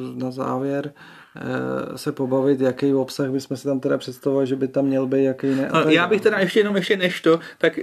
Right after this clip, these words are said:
Speaker 2: ještě, ještě co mě štve víc než Česká televize, je jako Český rozhlas.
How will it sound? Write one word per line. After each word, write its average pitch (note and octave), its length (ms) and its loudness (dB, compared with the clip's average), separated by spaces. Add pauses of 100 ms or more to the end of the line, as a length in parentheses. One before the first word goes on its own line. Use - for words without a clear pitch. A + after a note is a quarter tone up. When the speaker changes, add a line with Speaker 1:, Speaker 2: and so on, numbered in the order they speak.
(100)
Speaker 2:
ještě, D3 280 0
ještě A3 280 2
co G3+ 200 2
mě F#3+ 260 4
štve E3+ 400 2
víc E3 180 -2
než F3 120 -2
Česká F3+ 320 0
televize, C#3 500 4
je D3+ 280 0
jako D#3+ 180 -4
Český F3+ 320 0
rozhlas. B2+ 360 2